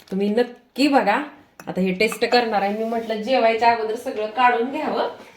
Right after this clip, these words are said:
म्हणजे, अं, जेवण झालं, झाल्यानंतर म्हटलं, अं, म्हणजे जेवण करताना मला टेस्ट करता येईल.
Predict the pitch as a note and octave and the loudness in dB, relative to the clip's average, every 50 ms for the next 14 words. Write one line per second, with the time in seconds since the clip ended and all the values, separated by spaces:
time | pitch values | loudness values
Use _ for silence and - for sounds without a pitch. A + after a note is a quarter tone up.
0 | - - _ _ - G3+ G#3 G#3+ G#3 A#3 C4+ E4 - - - - F3+ F3+ F#3+ F#3+ | -20 -20 _ _ -10 -8 -6 -2 0 0 0 0 -2 -4 -8 -8 -6 -2 -2 -2
1 | F#3 F#3 F3+ F3+ F3+ A3+ C4 C4 A#3+ A3+ A#3 A#3+ A#3 C#4 C4 A3+ G3+ G3+ G3 G3 | -2 -2 -4 -6 -6 -6 -2 0 0 0 2 0 0 0 -2 -4 -4 -4 -4 -6
2 | F#3+ F#3+ B3 C4 A#3+ A3 G#3+ A#3 A#3 A3+ - G#3+ G#3+ A#3 A#3+ A#3 A3 A#3+ D4 F4+ | -6 -4 -4 -4 -4 -2 -2 -4 -4 -4 -6 -6 -6 -6 -6 -6 -6 -8 -8 -8
3 | - - - - - _ _ _ - F3+ F3 F#3+ G3 G#3 G3+ G3 - - C#4 C4+ | -10 -14 -20 -20 -20 _ _ _ -14 -12 -12 -10 -10 -10 -10 -10 -10 -8 -6 -4
4 | B3+ A#3+ A#3 A#3+ C4+ C4+ B3+ B3+ B3 B3+ B3+ B3 B3 B3 B3 B3 C4+ C4+ - - | -4 -2 -4 -4 -4 -4 -2 -2 -2 -2 -2 -2 -2 -2 -2 -4 -6 -8 -8 -8
5 | A#3+ - C4+ B3+ - - G3 F#3 E3+ - | -6 -6 -6 -6 -6 -6 -6 -6 -6 -6